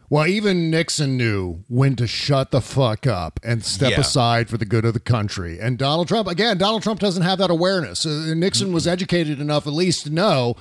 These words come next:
Speaker 1: uh, again, what, uh, what kind of platform he was exploiting. And he knew what kind of damage it could create if he took a wrong turn.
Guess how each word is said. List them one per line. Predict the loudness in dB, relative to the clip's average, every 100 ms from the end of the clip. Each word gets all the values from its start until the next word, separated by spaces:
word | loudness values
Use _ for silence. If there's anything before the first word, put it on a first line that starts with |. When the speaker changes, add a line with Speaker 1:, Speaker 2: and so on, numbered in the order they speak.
| -12 _ -14
Speaker 1:
uh, | -12 -8
again, | -6 -2 2 2 0 -2
what, | 0 2 0 0
uh, | 2 2 2 0 -4
what | -8 -12 -10 -2 -2 -2
kind | -4 -2
of | -2 -2
platform | -2 -2 -2 -2 -2 0
he | 2 2
was | 2 4 2 0
exploiting. | -2 -4 0 2 0 -6 -20 -20 _
And | -2 0
he | 0
knew | 2 4 4 4 2 0 -6 -6
what | -2 0
kind | 0 0 2
of | 0
damage | 0 2 0 -2
it | -6
could | -8
create | -6 0 2 2
if | 0
he | -2
took | -2 -2
a | 0
wrong | 0 0 -2
turn. | 0 0 -2